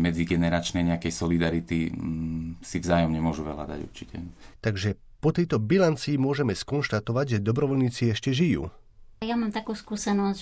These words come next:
Speaker 3: že keď som začala, mm, ako sa angažovať vo Fóre kresťanských inštitúcií, tak mnohí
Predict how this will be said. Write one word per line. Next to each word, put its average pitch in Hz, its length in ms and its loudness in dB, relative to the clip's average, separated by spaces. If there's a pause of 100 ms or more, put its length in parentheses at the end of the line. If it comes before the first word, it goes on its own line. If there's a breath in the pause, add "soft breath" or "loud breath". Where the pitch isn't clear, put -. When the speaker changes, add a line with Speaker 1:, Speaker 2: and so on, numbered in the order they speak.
Speaker 3:
že 196 140 -2 (340)
keď 294 160 2
som 254 160 6
začala, 202 720 4
mm, - 560 -8
ako 196 240 -4
sa 196 240 4
angažovať 202 480 2
vo 196 160 -2
Fóre 202 240 -4
kresťanských 196 560 -2
inštitúcií, 196 800 -2
tak 196 80 0
mnohí 202 240 2